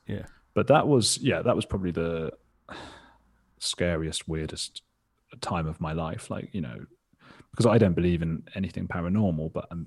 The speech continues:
Speaker 2: I'm sitting there watching, you know, w-, with, in the case of Candela, who was the, the main girl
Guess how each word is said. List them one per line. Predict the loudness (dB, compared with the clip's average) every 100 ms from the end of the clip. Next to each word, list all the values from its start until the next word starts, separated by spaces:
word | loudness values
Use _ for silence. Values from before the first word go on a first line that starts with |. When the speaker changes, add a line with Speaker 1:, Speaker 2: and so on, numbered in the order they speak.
| -8
Speaker 2:
I'm | -6
sitting | -4 -4
there | -4
watching, | -4 -6 -8 -10 -12 -16 -20 -20 -20 _ _ -4
you | -2
know, | -2 -4 -4
w-, | -6 -4
with, | -6 -6
in | -4
the | -2
case | 0 -2
of | -2
Candela, | 0 2 4 4 4 2
who | 0
was | -4 -4
the, | -4 -4
the | -2
main | 0 -2
girl | -2 -2 -2 -4